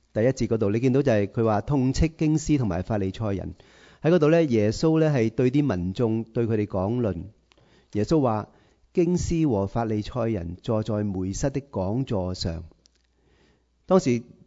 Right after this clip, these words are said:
呢個係耶穌親口去肯定嘅一個，一個道理，啊，佢話，呃，啲經師同埋嗰啲法利賽人，啲 Pharisee，佢哋呢係坐喺梅瑟嘅講座，呢個代表佢哋嘅權力，佢哋嘅權柄。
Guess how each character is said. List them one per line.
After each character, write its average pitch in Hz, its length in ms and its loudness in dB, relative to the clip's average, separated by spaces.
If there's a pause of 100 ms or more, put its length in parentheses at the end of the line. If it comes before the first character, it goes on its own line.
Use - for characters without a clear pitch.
呢 185 120 -4
個 175 100 0
係 143 40 2
耶 113 200 0
穌 175 180 0
親 170 360 -2
口 135 380 -2
去 123 80 4
肯 110 320 -6
定 104 220 -4
嘅 107 140 -2
一 127 40 -4
個， 107 120 -4
一 110 320 -8
個 101 160 -4
道 92 220 -8
理， 90 260 -8
啊， 101 100 -6
佢 110 140 -2
話， 101 240 -4 (420)
呃， 117 240 -2
啲 180 320 -2
經 175 320 2
師 165 480 -2 (240)
同 104 160 -6
埋 95 200 -4
嗰 120 120 -2
啲 151 140 0
法 127 240 -4
利 104 160 -2
賽 107 220 -4
人， 98 180 -4
啲 135 80 -2
Pharisee， 110 600 -2 (840)
佢 135 160 0
哋 135 140 2
呢 160 180 0 (320)
係 117 180 2
坐 110 320 0
喺 117 360 -2
梅 95 360 -8
瑟 143 200 -6 (120)
嘅 110 200 -2
講 95 480 -8
座， 101 380 -6
呢 151 100 -2
個 139 100 2
代 107 140 2
表 131 100 -2
佢 143 80 -2
哋 104 200 0
嘅 - 100 -14
權 87 260 -6
力， 95 180 -6
佢 110 100 -6
哋 107 140 -2
嘅 - 80 -8
權 82 260 -8
柄。 98 240 -6